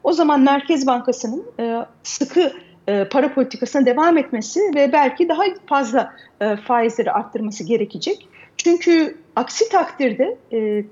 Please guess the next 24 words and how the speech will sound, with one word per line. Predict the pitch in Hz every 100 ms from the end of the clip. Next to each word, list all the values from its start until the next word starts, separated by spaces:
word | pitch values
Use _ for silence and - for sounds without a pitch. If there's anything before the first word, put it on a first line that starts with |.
| _ _ -
evet, | 311 302 - -
çok | - 403 -
ciddi | 453 - 320 302
faiz | 254 247 247
artışları | 214 220 - 226
yapıldı | 208 208 220 180 294 - - -
ama | 247 294
halen, | 285 330 427 453 302 392 - _ _ _ _
e, | 208 214 220 -
o | -
kadar, | - 440 466 403 262 214 -
e, | 208 190 160 - _ _
ısınmış | 226 - 330 285 349 370 -
bir | 294 208 - - _
ekonomi | 220 - 262 262 262
devralınmıştı | 262 254 254 254 269 - -
ki | - 254
bu |
kadar | 359 392 349 269
hani | 214 254
soğutmaya | 262 277 269 269 311 349 381
rağmen | 285 233 311
hani | 349 269 254
yangına | 254 262 277 302